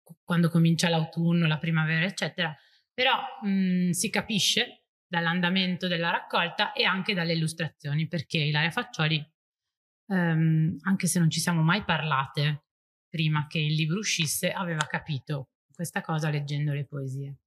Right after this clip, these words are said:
E perché il trascorrere delle stagioni? Perché, ehm, perché secondo me una delle ragioni per cui noi ci siamo staccati dalle cose del mondo è che non andiamo più dietro al suo ritmo.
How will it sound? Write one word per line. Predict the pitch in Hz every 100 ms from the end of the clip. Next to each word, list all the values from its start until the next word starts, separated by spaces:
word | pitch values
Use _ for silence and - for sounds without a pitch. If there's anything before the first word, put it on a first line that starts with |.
| _ _ - _ _ _
E | 220 214 202 202
perché | 269 262 277
il | 208
trascorrere | 208 185 - 202 190
delle | 185 175
stagioni? | 180 - 190 180 175 180
Perché, | 254 254 254 240 254 - - - _ _ _ _ _ _ _ _ _ _ _
ehm, | - 202 190 190 190 185 180 - - _ _ _
perché | 247 233 269
secondo | - 214 220 262
me | 214 214
una | 226 233
delle | 208 196
ragioni | 190 185 180 165
per | 180 170
cui | 220
noi | 208 202
ci | 196
siamo | 185 240 214
staccati | - - - 175 143 170
dalle | 160 160
cose | 208 175
del | 196 226
mondo | 175 180 170
è | 202
che | -
non | 180 185
andiamo | 220 214 175
più | 160 220
dietro | 180 160 156 170
al | 175
suo | 147 170
ritmo. | 160 143 - - 143 151